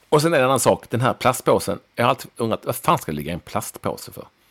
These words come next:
Jo, det är liksom för att det ska samlas på ett ställe och synas. Det är ingenting som säger att den ska stängas. Och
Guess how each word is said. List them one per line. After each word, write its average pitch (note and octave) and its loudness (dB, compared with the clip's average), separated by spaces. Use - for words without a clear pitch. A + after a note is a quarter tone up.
Jo, G#2+ 0
det A2+ 4
är G#2+ 6
liksom G#2 0
för G2 0
att F2 -4
det F#2+ -6
ska - -6
samlas F#2+ -2
på - -2
ett E2+ 0
ställe F2 -4
och D2+ -6
synas. E2+ -10
Det A2 -6
är G#2+ 0
ingenting B2+ -2
som E2+ -6
säger D#3+ -2
att - -6
den C3 -4
ska - -12
stängas. - -10
Och - 0